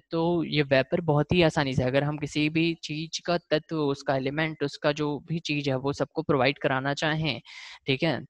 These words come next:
तो वो बिल्कुल आसानी से प्रोवाइड किया जा सकता है by vapor, ठीक है? अभी ऐसा नहीं होना चाहिए कि न्यूट्रिएंट्स प्रोवाइड कराना है, तो हमने किसी भी खाने का जो है वेपर ही सूंघना शुरू कर दिया, ये नहीं, लेकिन, अ,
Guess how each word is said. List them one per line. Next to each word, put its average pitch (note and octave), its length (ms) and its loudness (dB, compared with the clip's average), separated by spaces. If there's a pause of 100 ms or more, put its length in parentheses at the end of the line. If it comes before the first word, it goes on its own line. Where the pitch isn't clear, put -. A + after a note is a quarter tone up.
(160)
तो D#3 100 6
वो D3+ 320 6
बिल्कुल C#3+ 500 4
आसानी C3+ 380 -2
से D3 80 -2
प्रोवाइड C#3 300 2
किया C#3 160 2
जा C3 140 2
सकता C#3 280 0
है D3+ 40 2
by B2+ 220 0
vapor, C#3 460 -6 (360)
ठीक C3 160 -10
है? C#3+ 140 -8 (180)
अभी C3+ 180 -2
ऐसा C#3 240 2
नहीं D3+ 200 -2
होना C#3+ 220 -2
चाहिए D3 300 -4
कि E3+ 120 0
न्यूट्रिएंट्स C3+ 420 2
प्रोवाइड C#3 320 2
कराना C#3 320 2
है, E3+ 200 0 (600)
तो C3 640 2 (540)
हमने C3+ 420 -2
किसी C3 200 -4
भी C3+ 160 0
खाने C3 360 -2
का C3 120 2
जो C3 140 0
है C3+ 160 -2
वेपर C3 300 2
ही C3 260 0
सूंघना B2+ 380 -4
शुरू B2+ 260 2
कर A#2+ 180 -2
दिया, C3+ 160 -4
ये D3+ 220 0
नहीं, F3+ 200 -2
लेकिन, G3+ 280 0 (360)
अ, C#3+ 240 6